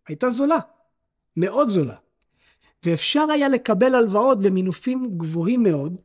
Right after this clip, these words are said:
שמונים אחוז היה סטנדרט, יכלתם להגיע גם לתשעים אחוז. זאת אומרת שעל כל דולר שמשקיעים, אפשר היה לקבל לפעמים בין ארבע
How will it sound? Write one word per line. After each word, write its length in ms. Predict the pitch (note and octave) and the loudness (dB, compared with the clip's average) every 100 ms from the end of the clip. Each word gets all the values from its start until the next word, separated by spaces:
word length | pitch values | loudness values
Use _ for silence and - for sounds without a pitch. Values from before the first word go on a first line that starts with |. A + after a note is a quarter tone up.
| _ _ _ - | _ _ _ -20
שמונים 500 | - F3+ D#3 A#3+ C4 | -10 -2 2 2 2
אחוז 340 | - C4+ G#3 | -2 -2 0
היה 160 | F#3+ G3 | 0 0
סטנדרט, 640 | - C4 B3+ B3+ C4 B3 - | -4 -4 -4 -2 -4 -6 -10
יכלתם 400 | - C#3+ G3+ G3+ | -10 -6 -4 -2
להגיע 280 | F#3 E3+ F#3+ | -2 0 -2
גם 160 | F3 D#3+ | 0 -2
לתשעים 460 | D3+ D3+ C#3+ C4+ | -2 -6 -6 -4
אחוז. 420 | C4+ - C4+ B3+ B3 _ _ _ _ _ | -4 -4 -4 -4 -8 _ _ _ _ _
זאת 120 | - | -6
אומרת 420 | G3 A#3 C#4+ B3+ - _ _ _ _ | -2 0 0 -2 -6 _ _ _ _
שעל 280 | - F#3+ F3+ | -4 -2 -2
כל 300 | - D4 C#4+ | 0 0 0
דולר 680 | F#3 E3 A#3+ C4 F3 C3 A#2+ - _ _ | -2 2 4 4 2 -2 -12 -20 _ _
שמשקיעים, 840 | - E3 D#3 - - G3 D4 C#4+ - _ _ _ _ _ F3 | -4 -2 -2 -4 -2 0 2 2 -2 _ _ _ _ _ -10
אפשר 260 | - A#3+ | -6 -2
היה 280 | A#3+ A#3+ A#3 | 0 2 2
לקבל 720 | A#3+ A3 - D#3 F#3 A3 A3 A#3 _ _ _ _ | 0 -2 -4 0 2 2 0 -8 _ _ _ _
לפעמים 520 | D#3+ D#3+ - E3 C4 A3+ _ _ _ - | -6 -4 -2 -2 -2 -4 _ _ _ -4
בין 240 | F3 B3+ B3+ | 0 0 -2
ארבע 380 | A3+ B3 C4+ C#4+ | -4 -2 -2 -2